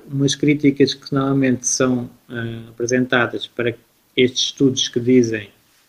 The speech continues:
é, que eu devo investir tudo de uma vez em vez de fazer o dollar cost averaging, que é, então, mas se eu tiver numa situação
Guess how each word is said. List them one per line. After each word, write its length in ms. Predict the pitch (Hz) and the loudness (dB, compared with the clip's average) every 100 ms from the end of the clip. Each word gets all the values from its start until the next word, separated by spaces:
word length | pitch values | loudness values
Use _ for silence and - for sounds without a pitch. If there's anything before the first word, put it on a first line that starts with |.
| _ - | _ -8
é, 220 | 117 117 | -4 -4
que 140 | - | -2
eu 40 | 123 | 0
devo 240 | 123 123 | 2 2
investir 360 | 123 - 127 120 | -2 -2 -2 0
tudo 160 | 127 123 | -2 0
de 60 | |
uma 180 | 123 120 | -2 0
vez 260 | 117 120 110 | 0 0 -2
em 80 | |
vez 220 | 113 113 - | -6 -6 -6
de 60 | |
fazer 260 | - 107 110 | -8 -6 -4
o 80 | 107 | -4
dollar 320 | 113 107 104 | -4 -4 -6
cost 380 | - 110 - 131 | -6 -8 -2 0
averaging, 520 | 127 135 131 139 143 - _ _ _ | 2 2 2 -2 -4 -10 _ _ _
que 160 | _ 123 | _ 0
é, 200 | 107 - _ | 0 -2 _
então, 340 | 135 131 175 175 | -8 2 2 4
mas 240 | 170 - | 0 2
se 80 | 170 | 4
eu 80 | 165 | 4
tiver 360 | 170 147 127 | 2 4 2
numa 260 | 127 143 147 | 4 0 0
situação 800 | - 147 147 143 - 120 104 - | 0 0 2 0 0 -2 -4 -14